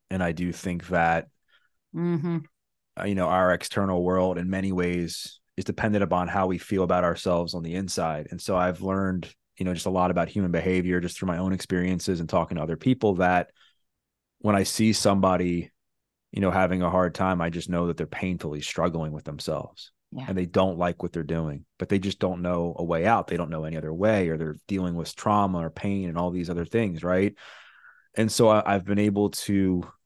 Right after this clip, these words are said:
Speaker 1: I guess, have this more nuanced approach where it's like, I have so much compassion for people that are going through hard times.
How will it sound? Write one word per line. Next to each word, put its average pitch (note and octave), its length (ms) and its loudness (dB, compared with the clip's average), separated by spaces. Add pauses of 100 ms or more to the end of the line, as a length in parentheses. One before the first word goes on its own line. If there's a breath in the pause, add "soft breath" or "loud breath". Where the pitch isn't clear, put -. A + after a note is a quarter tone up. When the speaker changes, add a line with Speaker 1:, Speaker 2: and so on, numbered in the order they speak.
(360)
Speaker 1:
I G#2+ 80 0
guess, A#2 300 2
have G#2+ 200 2
this G2+ 420 0 (640)
more B2 240 6
nuanced G2+ 560 2
approach B2 580 4
where F#2+ 220 2
it's - 160 -2
like, F2+ 200 -2
I F#2 180 -2 (140)
have - 220 -4
so - 300 2
much A2 200 2
compassion F#2 540 -2
for F2 80 -6
people F2 200 -2
that E2+ 60 0
are D#2+ 60 -2
going E2 260 -4
through - 180 -10
hard E2 200 -6
times. A2 420 2